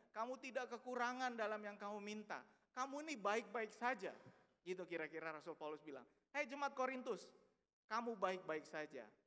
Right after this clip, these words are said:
Alay. Jangan berkelahi." Gitu dia, ini caranya. Karena itu seorang pemimpin yang baik, bahkan meningkatkan tone suaranya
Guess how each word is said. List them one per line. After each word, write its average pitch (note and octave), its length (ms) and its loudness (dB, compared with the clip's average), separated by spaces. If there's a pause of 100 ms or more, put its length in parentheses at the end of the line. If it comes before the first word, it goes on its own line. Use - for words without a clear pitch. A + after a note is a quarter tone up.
(360)
Alay. C3+ 480 2 (2500)
Jangan D3 400 -2
berkelahi." B2 560 -4 (1600)
Gitu F#3 240 2
dia, B2 160 -2 (240)
ini B3+ 160 0
caranya. G3+ 480 2 (320)
Karena C4 160 0
itu E4+ 160 -4
seorang D4 320 0
pemimpin E4+ 400 -6
yang D#4+ 160 -2
baik, C4 240 2 (400)
bahkan C4+ 400 -2 (400)
meningkatkan C4 800 -2
tone A#3 240 -4
suaranya A#3 320 -2